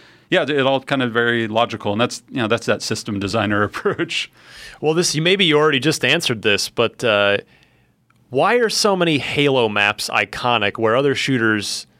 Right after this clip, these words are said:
Speaker 2: don't have nearly as many you know them by name kind of maps?
Speaker 1: I think that, I think that Halo has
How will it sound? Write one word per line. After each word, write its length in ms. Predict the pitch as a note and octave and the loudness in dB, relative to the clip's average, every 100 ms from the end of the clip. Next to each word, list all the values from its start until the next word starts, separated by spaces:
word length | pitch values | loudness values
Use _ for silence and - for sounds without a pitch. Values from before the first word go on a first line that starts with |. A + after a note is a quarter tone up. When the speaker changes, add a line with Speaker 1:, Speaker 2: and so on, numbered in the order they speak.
| _ _ | _ _
Speaker 2:
don't 220 | C3 C3+ | -2 0
have 180 | B2 A#2 | -2 -2
nearly 300 | C#3 D3 C3+ | 0 2 2
as 160 | A#2+ | 0
many 340 | A2 A#2 A2 G#2+ | 0 0 2 0
you 300 | F#2+ A#2+ C3+ | -2 -6 -2
know 220 | B2 A#2 | 0 2
them 160 | A#2 A#2+ | 0 0
by 160 | G#2+ G2+ | 2 2
name 400 | G#2 G#2 F#2+ F#2 | 2 0 -2 -6
kind 300 | - G2 F#2 | -6 -4 -6
of 80 | |
maps? 480 | F#2 E2+ - - - - - - - - _ _ _ _ | -8 -8 -8 -10 -14 -16 -20 -20 -20 -20 _ _ _ _
Speaker 1:
I 60 | - | -2
think 220 | D4 C#4+ | -2 0
that, 340 | A3+ D#3 - A#2 - - _ _ - | 0 0 -6 -12 -12 -16 _ _ -4
I 40 | |
think 180 | D3 C4 | -2 0
that 200 | G#3+ C#3 | 0 -2
Halo 400 | B2 C#3+ C#3+ C3+ | 0 2 2 2
has 640 | G#2+ A#2+ A#2 G#2 - - | 2 2 0 -2 -8 -10